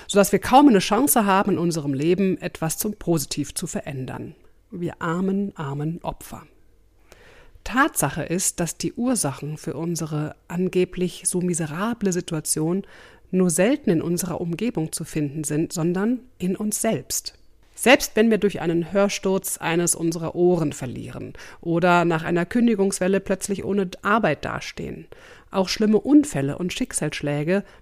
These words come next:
werden erst dann wirklich schlimm, wenn sie als schlimm von uns erlebt werden, wenn sie von uns mit dem Stigma der Katastrophe versehen werden. Es ist daher nur logisch und naheliegend, an unserer Einstellung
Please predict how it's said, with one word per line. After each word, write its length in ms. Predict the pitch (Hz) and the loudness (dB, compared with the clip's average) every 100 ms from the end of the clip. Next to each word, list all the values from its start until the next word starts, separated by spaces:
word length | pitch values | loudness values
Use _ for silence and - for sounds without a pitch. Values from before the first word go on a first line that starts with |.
| _ | _
werden 240 | 170 180 | 0 0
erst 360 | - 165 160 - | 0 -4 -4 -4
dann 440 | 135 165 226 180 | 0 2 0 0
wirklich 480 | 147 240 - 160 - | 0 0 -2 -8 -6
schlimm, 420 | - 156 170 220 - - - - - | -4 -2 0 -2 -4 -16 -20 -20 -14
wenn 240 | 160 156 160 | -4 0 0
sie 240 | 170 170 | 0 -2
als 220 | 165 160 | -2 -4
schlimm 540 | - 170 180 226 254 208 | -2 0 2 2 0 -4
von 320 | - - 135 | -10 -4 -4
uns 540 | 175 180 185 - - - | 0 0 0 0 -2 -6
erlebt 600 | - 170 214 220 - - | -6 0 0 0 -6 -12
werden, 380 | 131 131 - - - - - _ | -10 -10 -10 -12 -18 -20 -20 _
wenn 180 | 175 190 | 2 4
sie 240 | 180 202 | 6 4
von 220 | 156 190 | 4 2
uns 240 | 185 220 214 | 4 2 2
mit 160 | 196 | 0
dem 140 | 196 - - | 0 -2 -6
Stigma 580 | - - 285 277 254 220 | -6 0 2 4 6 6
der 140 | 208 | 4
Katastrophe 720 | 208 214 208 - - 233 - | 0 -4 -4 -4 -2 -2 -2
versehen 540 | 156 156 - 147 151 156 | -8 -8 -8 -10 -12 -12
werden. 320 | 135 - - - _ _ - - - - | -12 -12 -14 -18 _ _ -20 -20 -20 -12
Es 160 | 214 190 | -8 -4
ist 180 | 226 - | -2 4
daher 480 | 233 240 240 240 240 | 4 6 6 4 2
nur 200 | 214 208 | 2 4
logisch 520 | 196 240 285 165 175 | 4 4 4 4 -2
und 180 | 185 170 | -4 -2
naheliegend, 800 | 196 202 160 151 160 175 208 - - - - | -2 0 0 0 0 0 -2 -6 -18 -20 -20
an 200 | - 190 | -2 -2
unserer 440 | 180 185 175 175 - | 2 0 0 -4 -2
Einstellung 760 | 196 233 - 170 139 139 139 | 2 2 2 0 0 -2 -6